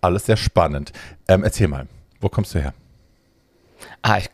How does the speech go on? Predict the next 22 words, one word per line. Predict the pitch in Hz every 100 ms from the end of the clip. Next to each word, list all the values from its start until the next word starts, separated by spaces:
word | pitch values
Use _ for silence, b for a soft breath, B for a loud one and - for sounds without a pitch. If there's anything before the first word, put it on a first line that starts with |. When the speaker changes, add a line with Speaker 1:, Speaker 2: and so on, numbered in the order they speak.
| -
Speaker 2:
okay, | 117 - 117
ich | 101
dachte, | 101 104
jetzt | 101 -
kommen | 117 104
jetzt | -
vielleicht | - 101 -
irgendwelche | 104 98 98 - 95 101 B B _
hier | - 107 -
Fakten | - - 120 -
und | 98
hab | -
überlegt, | 98 98 104 -
was | 104 -
man | 101 98
da | 95 95
im | - 98
Internet | 107 120 98 -
Komisches | - 101 101 107 -
hätte | - -
finden | - 117 123
können. | 120 -